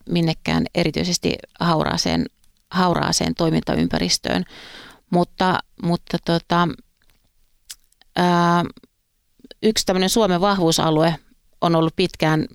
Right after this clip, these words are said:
sukupuolten välisen tasa-arvon edistäminen, ja, ja tää on asia, mitä ei voi niinku tarpeeksi korostaa, sen tärkeyttä. Ää, se on ihan konkreettisesti, niin s-, se on todella tärkeää, että, että myös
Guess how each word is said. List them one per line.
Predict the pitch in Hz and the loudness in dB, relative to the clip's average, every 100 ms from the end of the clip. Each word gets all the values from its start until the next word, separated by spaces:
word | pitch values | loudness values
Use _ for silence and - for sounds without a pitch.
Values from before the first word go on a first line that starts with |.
| - | -10
sukupuolten | - 190 165 156 156 | -4 -2 0 0 0
välisen | 160 165 170 165 | 0 0 0 0
tasa-arvon | 170 170 147 156 160 | 0 0 0 0 0
edistäminen, | 160 160 - - 65 67 67 | 0 0 0 -2 -2 -2 0
ja, | 78 - - - - - - _ - | -2 -4 -10 -20 -20 -20 -20 _ -4
ja | 180 | -2
tää | - 196 | 0 2
on | 175 | 2
asia, | 180 175 165 | 2 2 2
mitä | 156 156 | 2 2
ei | 160 156 | 2 2
voi | 151 156 | 2 2
niinku | 151 151 156 151 147 - - - _ | 0 0 0 0 -2 -6 -18 -20 _
tarpeeksi | - 175 151 143 - - | 0 0 0 -2 -4 -2
korostaa, | 165 147 156 - - - 160 | 0 0 -2 -2 -2 -2 0
sen | - 151 | -2 0
tärkeyttä. | 165 156 - 101 160 - 165 165 - - - - - - - _ | 0 0 -2 -4 -6 -4 -4 -4 -8 -20 -20 -20 -20 -20 -20 _
Ää, | 170 165 - - | 0 2 0 0
se | 175 214 | 2 4
on | 190 - - - - - | 2 0 -10 -20 -20 -2
ihan | 214 208 185 175 - _ | 2 4 2 0 -8 _
konkreettisesti, | 240 226 202 180 165 - 160 147 - 156 156 - _ _ _ _ _ _ | 2 2 4 0 0 0 0 0 0 0 -2 -8 _ _ _ _ _ _
niin | 180 165 | -2 0
s-, | - - | -2 0
se | - | 0
on | 190 | 2
todella | 208 196 185 | 2 2 2
tärkeää, | 208 202 175 151 147 | 2 2 2 0 0
että, | 151 - 156 - | 0 -2 -4 -2
että | 170 - | -4 0
myös | 180 170 | 2 2